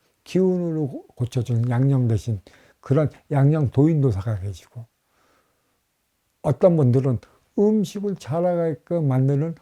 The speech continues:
음식 대신도 있는 것이고, 어떤 대신들은 장사를 잘하게 만드는 어떤 신들이 있는데, 기타 등등의 그 차원들이 있어요.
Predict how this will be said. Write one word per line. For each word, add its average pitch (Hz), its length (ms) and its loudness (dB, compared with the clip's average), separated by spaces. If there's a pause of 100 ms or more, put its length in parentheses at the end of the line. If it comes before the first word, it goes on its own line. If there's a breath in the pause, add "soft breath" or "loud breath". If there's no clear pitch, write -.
(180 soft breath)
음식 170 340 0
대신도 127 380 0
있는 101 300 -2
것이고, 98 300 -10 (680)
어떤 180 400 0
대신들은 143 520 0 (300 loud breath)
장사를 156 600 -2
잘하게 139 600 -4
만드는 123 420 0
어떤 139 240 -4
신들이 120 400 0
있는데, 107 380 -4 (1300 soft breath)
기타 - 480 2
등등의 190 640 0 (180)
그 196 180 0
차원들이 160 680 2
있어요. 95 420 -4